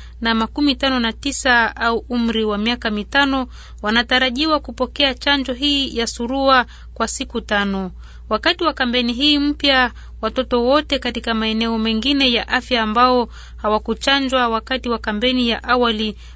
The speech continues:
mwezi wa Februari watapokea chanjo yao. Ni hasa kwa maeneo ya afya ya Banande Kainama, Samboko na Mambau, alisema Arship Kule Kyusa anayesimamia huduma za kinga na ufuatiliaji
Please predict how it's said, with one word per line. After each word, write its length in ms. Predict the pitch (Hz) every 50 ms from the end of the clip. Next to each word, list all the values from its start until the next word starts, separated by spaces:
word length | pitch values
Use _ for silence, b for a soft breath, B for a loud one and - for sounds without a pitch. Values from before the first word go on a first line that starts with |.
| B B
mwezi 280 | 214 240 262 226 226 233
wa 80 | 214
Februari 760 | 196 - 220 190 180 185 220 254 269 277 269 269 262 247 233 b b b b b b
watapokea 640 | 226 220 - 233 - 240 226 226 - 285 277 262
chanjo 360 | 247 - - 233 226 214 214 220
yao. 500 | 214 208 202 196 190 185 185 180 180 180 b b b b b b
Ni 80 | - 208
hasa 500 | 190 - 269 285 277 - - 285 302 302
kwa 140 | - - 208
maeneo 380 | 190 190 196 190 214 240 247
ya 200 | 247 233 220 -
afya 320 | - 240 247 240 - 247 233
ya 160 | 220 208 208
Banande 440 | 202 214 208 220 233 240 226 226 220
Kainama, 680 | - - 208 202 202 208 233 262 262 247 247 240 220 B B B B B B
Samboko 680 | - - - 247 247 233 226 220 - - - 269 269 262
na 120 | 240 220
Mambau, 520 | 214 214 226 240 240 262 262 262 269 269 - b b b b b b -
alisema 560 | 208 196 208 - - 262 254 247 240 - -
Arship 420 | - 208 202 - - - 247 - 233
Kule 320 | 226 - - 247 226 220
Kyusa 560 | 220 - - 277 254 - - 269 254 240 220 - B B B B B B -
anayesimamia 840 | 220 214 220 226 220 214 - 233 220 220 220 226 240 262 262 247 233
huduma 400 | 233 - 254 220 233 233 226 220
za 160 | 202 - 208
kinga 440 | 202 - - 269 262 247 233 240 226
na 260 | 202 208 208 208 202 -
ufuatiliaji 920 | 240 220 - - 220 - 226 202 196 196 214 226 233 208 226 226 214 202